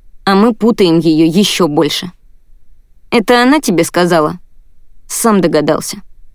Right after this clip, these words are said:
Егор дёргает бровями и делает несколько глотков чая. Тоже подношу чашку к губам,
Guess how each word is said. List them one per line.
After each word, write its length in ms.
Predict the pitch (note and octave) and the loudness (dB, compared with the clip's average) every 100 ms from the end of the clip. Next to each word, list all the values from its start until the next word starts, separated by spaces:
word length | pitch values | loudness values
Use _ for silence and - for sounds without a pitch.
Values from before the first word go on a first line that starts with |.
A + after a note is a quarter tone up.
| - - - - - - - | -20 -20 -20 -20 -20 -10 0
Егор 400 | F#3+ E3+ G#3+ G3 | 2 4 2 2
дёргает 460 | D#3+ G3 F#3+ F3+ | 0 2 2 2
бровями 540 | E3 F#3 E3+ G#3 G3+ D#3 | 2 2 2 2 2 0
и 40 | |
делает 420 | D#3 F#3+ F#3+ E3 | 2 2 2 2
несколько 440 | F#3 F#3 - F#3 F#3 | 0 0 -2 -2 0
глотков 460 | E3+ E3 - F3+ | 2 0 -2 -6
чая. 340 | - E3+ C#3+ D3+ - - - - - - | -4 -4 -4 -8 -16 -20 -20 -20 -20 -8
Тоже 260 | - B3+ G#3 | 0 2 0
подношу 500 | - D#3 E3+ E3 F#3 | -2 0 0 0 -2
чашку 380 | - F#3 - E3+ | 0 -2 -2 -4
к 100 | D#3 | 0
губам, 400 | E3+ D#3+ G#3 | 0 2 0